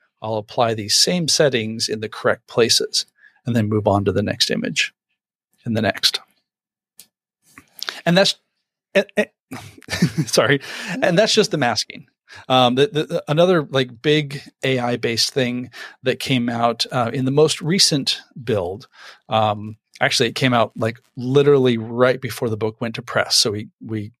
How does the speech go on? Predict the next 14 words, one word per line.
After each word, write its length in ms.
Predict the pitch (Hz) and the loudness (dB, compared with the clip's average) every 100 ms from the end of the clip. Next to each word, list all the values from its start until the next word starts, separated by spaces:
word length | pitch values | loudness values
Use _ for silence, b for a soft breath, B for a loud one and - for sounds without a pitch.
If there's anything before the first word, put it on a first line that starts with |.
| - | -14
we 160 | 135 | -6
got 200 | 110 117 | 0 2
it 80 | 123 | 2
into 200 | 123 117 | -4 -4
the 60 | 110 | -4
book, 320 | 107 104 - _ B B B B | -4 -6 -12 _ B B B B
um, 420 | 117 120 113 113 - b | 2 4 4 0 -8 b
is 420 | - 127 117 107 - | 0 2 2 -2 -2
there's 280 | 131 120 | 0 0
an 100 | 127 113 | -2 2
A 160 | 143 | 4
I-based 640 | 135 131 131 113 120 - _ _ | 4 2 0 0 0 -4 _ _
denoise 600 | 160 123 120 113 117 107 | -8 -4 -2 -2 -2 -2
feature. 500 | - - - - - | -4 -6 -8 -8 -10